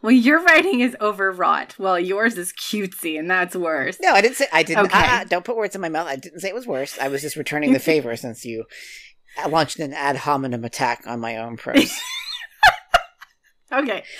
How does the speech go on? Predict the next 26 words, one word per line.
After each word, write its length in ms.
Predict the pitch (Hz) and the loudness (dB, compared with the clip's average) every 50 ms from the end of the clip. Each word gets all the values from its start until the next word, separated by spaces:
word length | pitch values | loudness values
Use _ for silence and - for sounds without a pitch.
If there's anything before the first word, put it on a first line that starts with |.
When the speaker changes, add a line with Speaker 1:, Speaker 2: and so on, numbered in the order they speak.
| - | 0
Speaker 2:
This 140 | 214 240 226 | 2 2 2
is 80 | 269 233 | 2 2
the 40 | 214 240 | 4 4
Speaker 1:
Let's 80 | 196 208 | 6 6
Speaker 2:
high 80 | 190 | 4
Speaker 1:
get 60 | 185 | 4
Speaker 2:
quality 260 | - 208 185 180 165 170 | 6 6 6 6 6 4
Speaker 1:
back 40 | 151 | 2
to 40 | 240 | 4
the 80 | - | 4
Speaker 2:
ban-, 160 | - 185 190 | 4 4 4
Speaker 1:
episode. 500 | 185 214 208 208 - 208 190 180 180 175 | 4 2 -2 2 2 2 4 4 0 0
Speaker 2:
this 140 | 196 220 220 | 0 0 0
is 100 | 226 202 185 | 0 0 2
the 60 | 180 | 2
high 140 | 175 180 175 | 2 2 2
quality 300 | - 202 170 156 156 147 | 2 2 2 2 2 2
banter 340 | 143 139 143 139 131 135 | 2 2 0 0 -2 -4
people 260 | 120 - 143 127 147 123 | -8 -8 -8 -8 -8 -10
tune 220 | - - 151 143 | -8 -8 -6 -6
into 180 | 135 135 - 139 | -6 -8 -10 -10
the 120 | - 143 | -12 -12
Cabot 340 | - - - 139 127 135 - | -12 -6 -6 -6 -6 -6 -8
Cove 220 | - 143 135 127 | -6 -8 -8 -4
Gazette 280 | - 139 117 120 123 120 | -6 -6 -4 -4 -6 -6
for. 300 | - - 131 123 135 | -8 -10 -10 -8 -8